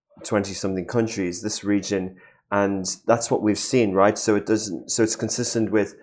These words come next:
uh, but to, the question really is: uh, is the return s-, there for this region? Are they seeing those sort of multiples, uh,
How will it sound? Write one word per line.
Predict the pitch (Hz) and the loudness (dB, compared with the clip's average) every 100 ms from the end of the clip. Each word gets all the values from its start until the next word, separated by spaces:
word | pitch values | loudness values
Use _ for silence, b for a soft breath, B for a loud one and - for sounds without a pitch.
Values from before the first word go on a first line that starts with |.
| b b b | b b b
uh, | 107 | -2
but | 107 113 | 2 0
to, | - | 0
the | 110 | -4
question | 101 139 131 - | 2 2 2 2
really | 110 101 104 | 2 4 4
is: | 110 107 - - | 4 4 0 -2
uh, | 98 95 95 92 92 b b b _ _ _ _ - | 0 2 2 -2 -6 b b b _ _ _ _ 2
is | 147 156 | 2 4
the | 147 | 2
return | 117 113 127 120 107 95 - _ _ _ | 2 0 0 2 2 -2 -8 _ _ _
s-, | - - | -14 -6
there | - 110 110 101 98 - - | 4 6 6 4 2 -2 -8
for | 110 | -4
this | 104 117 - | 0 0 -2
region? | 92 80 - 80 - | -6 -4 -6 -6 -6
Are | - 113 | 0 2
they | 117 113 | 4 2
seeing | - 117 107 98 - b b - | 0 0 0 -2 -8 b b 0
those | 107 101 98 | 2 2 2
sort | 113 104 | 2 2
of | 95 85 - _ - | 2 -2 -14 _ -4
multiples, | 107 110 - 117 95 90 90 - - - | 0 0 0 -4 -2 -2 -2 -8 -14 -6
uh, | 95 92 90 | -2 0 0